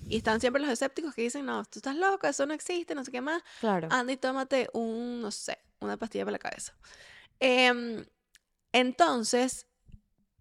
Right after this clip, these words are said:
Speaker 1: yo digo como que de verdad existirán tantas personas que tienen... o sea, pues yo no puedo creer que tú, hay más de una persona en tu familia, o sea, tú con-, hay un conocido que haya visto o presenciado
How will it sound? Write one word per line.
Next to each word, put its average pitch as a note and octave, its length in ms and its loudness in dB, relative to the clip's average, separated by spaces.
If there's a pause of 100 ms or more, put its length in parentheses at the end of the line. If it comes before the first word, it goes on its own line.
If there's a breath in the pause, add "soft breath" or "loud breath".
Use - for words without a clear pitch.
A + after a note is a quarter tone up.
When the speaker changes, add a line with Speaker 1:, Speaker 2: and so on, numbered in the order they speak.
(140)
Speaker 1:
yo B3 120 4
digo B3 180 2
como A3+ 240 0
que - 180 -6
de G#3 220 0
verdad A3 220 4
existirán A#3+ 520 -2
tantas D#4 400 -2
personas A#3 380 0
que C#4 120 -2
tienen... A3 580 -2 (680)
o - 40 -2
sea, B3+ 100 10
pues C4+ 120 8
yo C4+ 60 6
no D4 100 4
puedo - 140 4
creer C#4 280 2
que E4+ 320 0 (280)
tú, - 160 -4 (100)
hay C#4 140 4
más F4 220 2
de G4 80 2
una G4 160 4
persona C#4+ 400 0 (600)
en A#3+ 220 2
tu A#3+ 120 0
familia, C#4+ 760 2
o B3+ 40 -2
sea, C#4 100 4
tú D4 120 0
con-, E4+ 180 0 (180)
hay D4 140 4
un F4 60 -4
conocido E4+ 380 0
que B3+ 80 -2
haya A#3+ 160 4
visto B3 460 0 (120)
o A3 260 2
presenciado B3 680 2